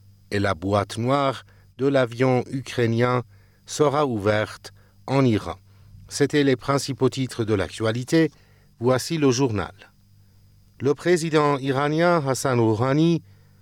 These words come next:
a mis en garde contre les conséquences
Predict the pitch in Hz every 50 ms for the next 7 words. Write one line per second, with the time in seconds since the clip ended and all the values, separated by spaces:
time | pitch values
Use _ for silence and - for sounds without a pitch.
0 | - - - 120 135 160 170 139 156 156 151 160 180 190 180 147 - 127 120 -
1 | 147 147 147 135 - 131 120 117 107 - 117 107 - - 107 - - 156 160 160
2 | 151 -